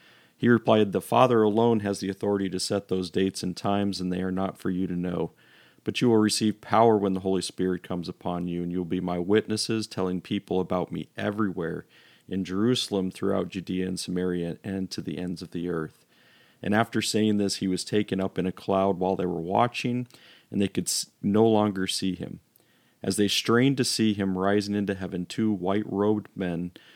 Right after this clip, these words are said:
suddenly stood among them. "Men of Galilee," they said, "why are you standing here staring into heaven? Jesus has been taken from you into heaven,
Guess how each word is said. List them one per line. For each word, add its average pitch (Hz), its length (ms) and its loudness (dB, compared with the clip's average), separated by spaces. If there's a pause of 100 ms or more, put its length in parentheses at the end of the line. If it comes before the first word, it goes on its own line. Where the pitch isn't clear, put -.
(180)
suddenly 107 420 0
stood 107 300 0
among 92 380 -4
them. 76 300 -8 (340)
"Men 98 240 0
of 120 160 0
Galilee," 98 560 2
they 95 140 -2
said, 92 360 -2
"why 104 220 2
are 127 160 6
you 143 180 0
standing 107 520 -2
here 101 280 0
staring 98 540 -2
into 92 260 -4
heaven? 85 380 -12 (520)
Jesus 113 400 0
has 110 120 0
been 98 220 -2
taken 123 460 0
from 107 380 0
you 104 200 0
into 120 340 -2
heaven, 87 380 -6